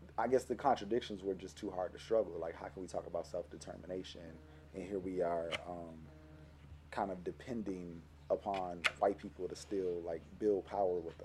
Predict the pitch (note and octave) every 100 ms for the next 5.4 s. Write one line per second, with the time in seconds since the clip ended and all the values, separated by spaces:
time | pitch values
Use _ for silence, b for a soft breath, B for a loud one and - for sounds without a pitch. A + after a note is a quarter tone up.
0 | - D2 F#2+ F2+ E2+ F2 F2 E2+ D#2+ D#2+
1 | G2 G2 F#2 F#2 F2+ F2 F2 F#2 - F2+
2 | F#2 F2+ F2 E2+ F2 F#2 E2+ E2 D#2 D2
3 | - F#2 F2 F#2+ F2 F2 E2 E2 F#2+ F2
4 | G2 E2+ F2+ E2+ - E2 F2+ F2+ F2 D#2+
5 | E2 D#2 E2+